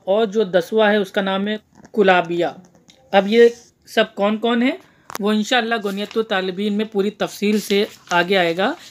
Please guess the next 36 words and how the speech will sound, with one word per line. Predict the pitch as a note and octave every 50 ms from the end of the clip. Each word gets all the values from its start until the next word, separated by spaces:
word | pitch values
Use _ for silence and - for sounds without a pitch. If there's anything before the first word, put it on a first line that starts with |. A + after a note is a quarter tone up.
| - _ _ -
इंशाअल्लाह | G#3+ G3+ G#3 G#3 - A#3+ A3+ A#3 A#3 A3+
मैं | A#3 A#3
हर | G#3 - G3+ A3 A3
एक | A#3 A3+ A#3
फ़िरके | - G#3 F#3 F#3+ - A#3+ A3+ G#3+
के | A3 G3+
ऊपर | F#3 F#3 - A3 G#3+ G#3+ A3+ - _ _ _ _ _ _ -
अलग | G3 G3 G3+ A3+ A3 A3
से | - - G3+ G#3 A#3 A#3 - _ _ - A#3+
शॉर्ट | - - G#3+ G#3 A3 G#3
में | A3 G#3+
इंशाअल्लाह | G#3+ G3+ - G#3 G3+ G#3 G3+
वीडियो | F#3 G3 F#3 F#3 G3 G3+ G3+ G3+ - - _ -
आपके | F3+ F#3 - - G#3+
लिए | F#3+ G3
बना | F#3 F#3 F3+ F#3 F#3
के | F3+ F#3+
अपलोड | F3 F#3+ F3+ F#3 F#3
कर | - - E3
दूँगा। | E3+ F3 E3+ E3+ G3 A#3 D4+ - - - - - - _ -
आप | F#3+ G3+ G3 G#3+
लोग | G#3+ G#3 G#3+
इंशाअल्लाह | F#3+ F#3 - A3 G3+ G#3 G#3 G3+
उसमें | F#3+ - G3+ G3 F3
जान | F#3 F#3 G3+ G#3
सकते | G3+ F#3+ - - - F#3
हैं | E3+ F3+ G3+ B3 C4+ - - - _ _ -
कि | G#3 G3+
जो | F3 G3 G3+
अहले | - - F#3+ F#3+ F#3+ G3+ G#3
सुन्नत | G3 - F#3+ F#3+ F#3+ F#3+ F#3 -
है, | F#3+ F#3+ F#3+
खारजी | F#3+ - F3 F3 E3+ E3+ F3+ G#3 F#3+
है, | F3+ F#3+ F#3+
शिया | F#3 - F3+ F3+ F#3+ F#3+
है | F#3+ F#3 F#3+ F#3+ F#3+